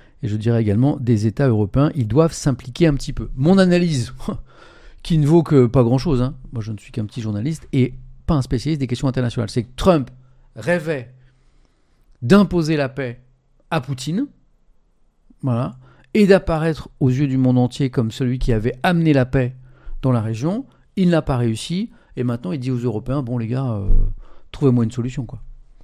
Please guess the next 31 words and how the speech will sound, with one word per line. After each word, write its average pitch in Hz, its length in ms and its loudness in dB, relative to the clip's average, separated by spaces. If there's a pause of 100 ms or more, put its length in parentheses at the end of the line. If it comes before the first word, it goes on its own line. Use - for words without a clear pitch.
(140)
Je 127 60 -4
vous 165 100 4
lis 180 120 4
maintenant. 127 280 -4 (920)
Merci 143 180 -2
Casus 147 200 2
Smile, 143 260 2 (260)
merci 127 220 -2
pour 131 120 -2
le, 117 340 -2 (100)
le 123 60 -10
soutien. 131 260 -4
Merci 139 180 0
V 143 120 2
B 131 100 0
Fox, 127 240 -4
merci 131 180 0
pour 139 120 -4
le 123 40 -4
dix-huitième 120 320 -4
mois. 120 80 2
Merci 147 280 2
Glo, 151 200 4
merci 139 220 -2
pour 175 100 0
le 131 80 2
Prime. 117 240 -6 (1500)
Merci 147 320 2
Finderbig, 135 460 0
merci 120 240 -4
Cindy 156 480 -4